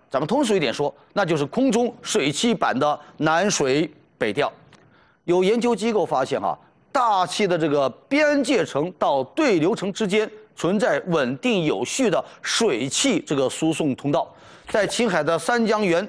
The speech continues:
地区这个上空啊，有着来自西印度洋、东印度洋、云贵高原、中亚等方向传输过来的水汽通道。因此呢，空中云资源有着巨大的开发潜力。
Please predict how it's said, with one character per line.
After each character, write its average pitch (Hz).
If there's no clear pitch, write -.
地 180
区 180
这 170
个 160
上 170
空 196
啊， 127
有 143
着 160
来 165
自 170
西 220
印 220
度 185
洋、 170
东 214
印 226
度 170
洋、 165
云 180
贵 190
高 240
原、 196
中 269
亚 214
等 160
方 196
向 170
传 160
输 170
过 170
来 147
的 131
水 135
汽 147
通 -
道。 196
因 247
此 190
呢， 190
空 330
中 277
云 240
资 247
源 175
有 135
着 135
巨 254
大 175
的 143
开 190
发 185
潜 214
力。 -